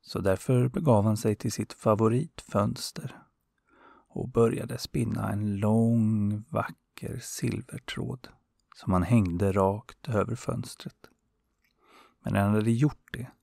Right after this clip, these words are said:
så kände han sig lite trött. "Oj, oj, oj, nu blir det allt att sova middag", sa han. Och så la han sig i hörnet av fönstret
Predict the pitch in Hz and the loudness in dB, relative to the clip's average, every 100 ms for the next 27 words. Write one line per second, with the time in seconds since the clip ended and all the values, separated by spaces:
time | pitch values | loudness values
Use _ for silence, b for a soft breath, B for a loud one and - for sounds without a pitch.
0 | _ B B B B B B _ - - | _ B B B B B B _ -8 0
1 | - 127 131 127 - - 131 - - - | 2 2 -2 -4 -2 -4 -4 -6 -8 -8
2 | - - - - - _ B B B B | -8 -8 -10 -20 -20 _ B B B B
3 | B B - 403 415 349 349 330 311 311 | B B -20 -18 -14 -12 -12 -10 -10 -6
4 | 294 B B B B 175 214 302 311 - | 0 B B B B -4 -2 2 4 8
5 | - 175 - 220 - 208 190 202 214 220 | 6 4 0 -4 0 0 2 2 2 0
6 | - - 175 B B B B _ _ - | -4 -8 -8 B B B B _ _ -14
7 | - - 143 - _ b b b b b | -10 -8 -8 -10 _ b b b b b
8 | - - 104 90 90 92 - 120 131 127 | -4 0 4 4 4 2 0 0 2 4
9 | 92 95 98 110 - - 147 - - - | 4 4 0 -2 -4 -10 -12 -14 -14 -14
10 | - | -20